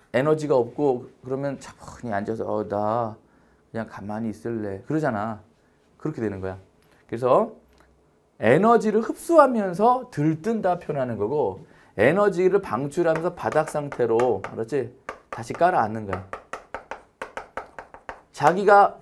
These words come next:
전자를 제일 안정적으로 갖고 있는 상황. 들떠 있지 않고 이렇게 위로 두, 두 번째 껍질, 세 번째 껍질, 네 번째 껍질로 가지 않고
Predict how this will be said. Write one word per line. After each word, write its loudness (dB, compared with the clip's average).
전자를 2
제일 0
안정적으로 2
갖고 -6
있는 -4
상황. -8
들떠 6
있지 2
않고 0
이렇게 -4
위로 -4
두, -8
두 -6
번째 -4
껍질, -4
세 -4
번째 -6
껍질, -6
네 2
번째 -2
껍질로 -4
가지 -2
않고 0